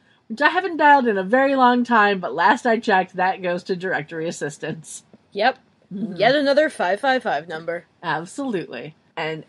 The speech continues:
Speaker 1: Phoebe's voice comes over the machine as she's calling out to Prue that she just had a premonition and she could be in trouble. And Barbas appears in a cloud of smoke, listens for a moment, and then does the hand pass thing he does.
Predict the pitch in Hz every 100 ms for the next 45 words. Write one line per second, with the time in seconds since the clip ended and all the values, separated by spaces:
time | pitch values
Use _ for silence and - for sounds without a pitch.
0 | - 302 294 247 254 254 - 214 190 233
1 | 254 240 240 233 220 214 147 - 143 -
2 | - - 269 285 269 254 254 - 269 254
3 | 208 160 170 214 - 294 269 - 320 339
4 | 359 - 285 226 196 - - 349 349 339
5 | 320 339 285 240 185 175 _ _ _ 180
6 | 175 220 240 247 240 - 240 226 196 160
7 | - - 175 247 330 - 285 269 240 _
8 | _ _ 202 311 403 381 - 415 415 392
9 | 269 233 - - 269 277 294 277 302 294
10 | 294 311 311 311 - 208 214 - 214 202
11 | 214 214 214 165 156 160 160